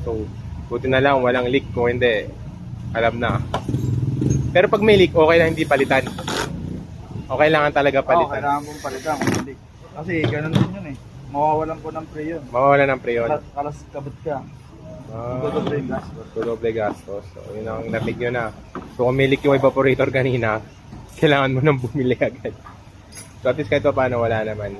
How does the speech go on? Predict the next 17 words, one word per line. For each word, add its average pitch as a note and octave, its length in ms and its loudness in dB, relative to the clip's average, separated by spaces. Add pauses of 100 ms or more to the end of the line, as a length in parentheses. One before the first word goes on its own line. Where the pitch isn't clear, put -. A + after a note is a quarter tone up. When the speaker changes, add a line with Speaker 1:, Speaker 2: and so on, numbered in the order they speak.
(140)
Speaker 1:
So, B2 80 -8 (120)
smooth. A#2 200 -4 (1700)
Time B2+ 240 2
check B2+ 160 0
tayo. C3 800 8 (880)
Ah, C#3+ 80 6
dead A#2 180 2
na C3 140 4
yung C3 80 -2
battery B2+ 400 2
ko. B2 320 2 (340)
Four D3+ 300 2
twenty. C#3 560 0 (1800)
Installing B2 400 0
na A2+ 100 -4
si C3+ 80 -4
Kuya. A2 320 -2